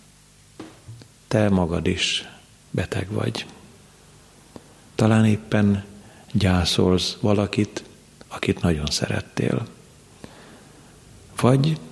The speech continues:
ha egészen más lelki vizekre evezünk, akkor azt is mondhatjuk, hogy lehetnek köreinkben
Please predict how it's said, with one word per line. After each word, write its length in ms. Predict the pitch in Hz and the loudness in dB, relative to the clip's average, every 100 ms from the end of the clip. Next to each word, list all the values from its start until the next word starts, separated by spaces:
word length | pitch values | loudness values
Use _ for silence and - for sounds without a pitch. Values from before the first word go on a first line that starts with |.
| - - - - - - | -20 -20 -20 -20 -20 -20
ha 540 | - 104 95 - - - | -4 2 2 0 -8 -2
egészen 480 | 92 87 85 - | 0 2 0 2
más 540 | 82 104 113 - - - - - - - - - | 2 4 4 2 -2 -6 -16 -20 -20 -20 -20 -12
lelki 380 | - 95 85 - | 0 2 2 2
vizekre 560 | 92 95 90 82 - 87 | 4 4 2 0 -2 0
evezünk, 520 | 113 110 110 113 107 | -2 0 0 2 0
akkor 280 | 104 - - | -2 -4 -4
azt 200 | 92 - | -4 -6
is 120 | - | -6
mondhatjuk, 600 | 107 92 92 92 - - | -2 -2 -2 -6 -4 -6
hogy 340 | - 104 98 - - - - | -2 -2 -2 -10 -20 -20 -4
lehetnek 640 | 113 95 - 98 92 - | -2 -2 -4 -6 -6 -10
köreinkben 760 | - 92 82 82 82 80 85 | -4 -2 0 0 0 -2 -4